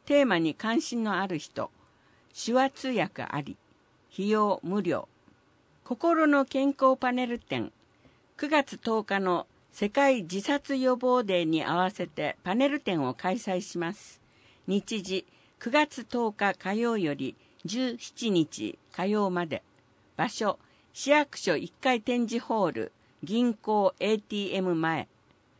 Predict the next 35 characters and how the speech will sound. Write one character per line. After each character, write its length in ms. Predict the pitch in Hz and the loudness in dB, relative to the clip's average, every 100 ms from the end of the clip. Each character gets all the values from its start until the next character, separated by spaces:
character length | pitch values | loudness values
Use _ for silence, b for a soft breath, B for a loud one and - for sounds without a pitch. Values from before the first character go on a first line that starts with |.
| b b b b - | b b b b -4
子 140 | 233 | 0
ど 140 | 285 | 4
も 120 | 311 302 | 6 6
の 160 | 277 | 4
発 260 | - 233 - | 2 -2 0
達 380 | 247 240 233 233 | -2 0 -4 -4
講 240 | - 233 | 0 0
演 180 | 233 233 | 0 -2
会 220 | 208 151 | -2 -2
の 140 | 135 | -2
お 80 | 123 | -4
知 180 | - 170 | -6 -4
ら 160 | 156 160 | -4 -6
せ。 260 | - 147 - - _ _ _ _ _ _ _ - | -8 -8 -10 -20 _ _ _ _ _ _ _ 0
ゼ 140 | 202 | 2
ロ 140 | 285 415 | 4 2
歳 320 | 247 214 170 | 2 2 2
よ 80 | 160 | 0
り 200 | 165 - | -2 -4
三 260 | - 269 269 | -2 -2 -2
歳 240 | 180 156 | -4 -2
の 160 | 143 139 | -2 -2
発 200 | 170 - | -4 -2
達 280 | 240 233 | -2 -2
段 220 | 214 220 214 | -2 -2 -2
階 240 | 208 196 | -4 -4
と 320 | - 185 175 - b - | 0 0 0 -4 b -6
関 320 | 190 262 254 | -4 2 2
わ 100 | 247 | 2
り 100 | 233 | 0
方 280 | - 226 214 | -8 -4 -4
に 160 | 220 | -4
つ 160 | - 160 | -6 -8
い 100 | 135 | -8
て。 240 | - 104 | -8 -12